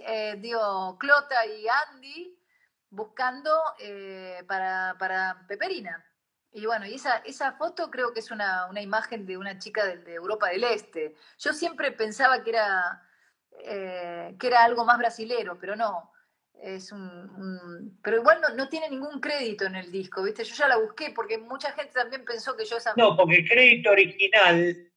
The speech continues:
Speaker 2: del disco decía foto Image Bank, por
Speaker 1: Mm.
Speaker 2: eso me acuerdo claramente.
Speaker 1: Claro.
Speaker 2: Eh, pero lo que me contó Andy es que Charlie vio esa foto y dijo, "Esa". ¿Andy qué? ¿Se llevó una pila para que Charlie lo viera o Charlie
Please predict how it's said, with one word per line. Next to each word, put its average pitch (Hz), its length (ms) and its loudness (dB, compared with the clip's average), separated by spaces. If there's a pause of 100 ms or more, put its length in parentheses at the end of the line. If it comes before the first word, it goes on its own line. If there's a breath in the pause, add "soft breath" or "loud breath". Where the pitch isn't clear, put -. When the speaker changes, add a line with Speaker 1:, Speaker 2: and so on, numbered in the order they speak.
(280)
Speaker 2:
del 156 240 4
disco 160 560 2
decía 160 680 4 (240)
foto 220 600 4
Image 185 420 4
Bank, 123 400 4 (140 loud breath)
por 139 180 2
Speaker 1:
Mm. 165 60 4
Speaker 2:
eso 165 160 0
me 170 80 4
acuerdo 160 400 2
claramente. 160 960 2 (280 soft breath)
Speaker 1:
Claro. 226 200 4
Speaker 2:
Eh, 131 560 6 (320)
pero 151 580 4
lo 151 160 2
que 165 80 4
me 170 140 4
contó 175 440 6
Andy 175 540 4
es 131 180 0
que 143 520 2 (100)
Charlie 196 300 6
vio 202 120 6
esa 170 200 4
foto 208 200 4
y 190 60 6
dijo, 180 460 2
"Esa". 143 520 4 (380)
¿Andy 180 280 4
qué? 160 160 4
¿Se 110 100 -6
llevó 139 200 2
una 165 300 4
pila 196 360 4
para 147 160 6
que 131 120 2
Charlie 165 200 2
lo 156 140 4
viera 220 240 6
o 190 80 6
Charlie 160 340 2